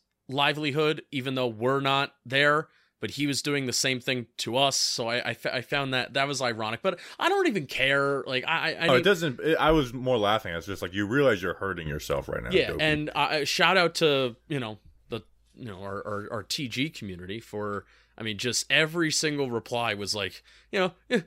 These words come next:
Speaker 1: you don't know what you're doing with the, you, you don't wanna, you don't wanna be against," and it's not even like we're against, we're not against Tony, we're not
Speaker 2: We
Speaker 1: really
Speaker 2: love
Speaker 1: against
Speaker 2: Tony. We print
Speaker 1: We
Speaker 2: his
Speaker 1: love
Speaker 2: shirts.
Speaker 1: Tony.
Speaker 2: We made an award after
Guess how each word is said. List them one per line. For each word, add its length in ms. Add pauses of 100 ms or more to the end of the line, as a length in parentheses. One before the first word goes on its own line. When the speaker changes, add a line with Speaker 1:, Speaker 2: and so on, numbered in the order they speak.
(200)
Speaker 1:
you 100
don't 120
know 60
what 160
you're 160
doing 140
with 140
the, 260
you, 140
you 160
don't 120
wanna, 240
you 160
don't 140
wanna 160
be 160
against," 340
and 80
it's 140
not 180
even 160
like 200
we're 160
against, 560
we're 100
not 160
against 400
Tony, 240
we're 100
not 200
Speaker 2:
We 80
Speaker 1:
really 100
Speaker 2:
love 80
Speaker 1:
against 200
Speaker 2:
Tony. 280
We 160
print 320
Speaker 1:
We 60
Speaker 2:
his 160
Speaker 1:
love 160
Speaker 2:
shirts. 280
Speaker 1:
Tony. 80
Speaker 2:
We 40
made 140
an 80
award 560
after 300